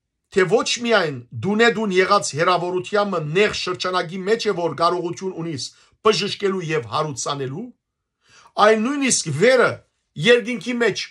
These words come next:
բազմած լալով, վարը ամբողջ երկրի վրա գրնաս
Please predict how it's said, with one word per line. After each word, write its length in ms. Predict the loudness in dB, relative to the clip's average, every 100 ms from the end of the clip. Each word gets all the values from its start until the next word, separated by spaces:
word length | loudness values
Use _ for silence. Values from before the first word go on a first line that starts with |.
| _ -4
բազմած 520 | -4 -2 -2 -2 -2
լալով, 460 | -2 -2 -2 -2 -4 _ _ _ _ _ -12
վարը 460 | 2 6 6 2 0 2
ամբողջ 580 | 2 2 -4 -4 -4 2
երկրի 360 | 2 2 -4
վրա 200 | -2 -2 -2
գրնաս 480 | -4 0 0 0